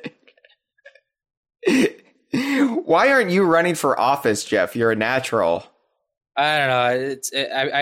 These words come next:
Speaker 2: have a bad knee, so
Speaker 1: <laughs>
Speaker 2: running is not.
Speaker 1: <laughs> It's just, you, out, out of everyone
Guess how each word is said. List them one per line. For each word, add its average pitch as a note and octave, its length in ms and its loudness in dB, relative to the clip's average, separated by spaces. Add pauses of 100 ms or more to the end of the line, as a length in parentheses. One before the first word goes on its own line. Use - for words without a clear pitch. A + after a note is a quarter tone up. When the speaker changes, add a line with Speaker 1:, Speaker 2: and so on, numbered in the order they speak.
Speaker 2:
have D3 120 -2
a C3 80 -4
bad B2 300 -2
knee, B2 300 -4
so G#2+ 400 -6 (360)
Speaker 1:
<laughs> - 380 -18
Speaker 2:
running A#2 300 -2
is G#2+ 180 -10
not. A2 240 -4 (720)
Speaker 1:
<laughs> - 0 - (1120)
It's C#4+ 720 2
just, A3 320 -2
you, B3+ 280 0 (160)
out, A3 260 -2
out A3 140 2
of G#3+ 100 0
everyone F3 880 2